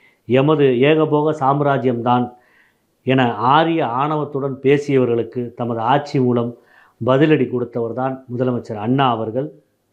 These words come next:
"ஆயிரம் அடி ஆழத்தில் உங்களை புதைக்கிறோம். காரணம், தந்தை பெரியாரின் சுயமரியாதை இயக்கம்" என்று அறிஞர் அண்ணா அவர்கள்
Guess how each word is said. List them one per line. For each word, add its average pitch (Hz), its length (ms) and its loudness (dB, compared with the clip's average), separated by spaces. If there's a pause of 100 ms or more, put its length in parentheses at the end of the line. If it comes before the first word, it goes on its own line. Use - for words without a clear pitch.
(360)
"ஆயிரம் 143 540 2
அடி 131 220 0
ஆழத்தில் 151 540 0 (320)
உங்களை 123 320 -2
புதைக்கிறோம். 143 640 -2 (220)
காரணம், 147 540 0 (340)
தந்தை 127 340 0
பெரியாரின் 131 580 2
சுயமரியாதை 131 720 2
இயக்கம்" 135 380 2
என்று 117 280 2 (380)
அறிஞர் 127 400 0
அண்ணா 135 260 0
அவர்கள் 117 400 -2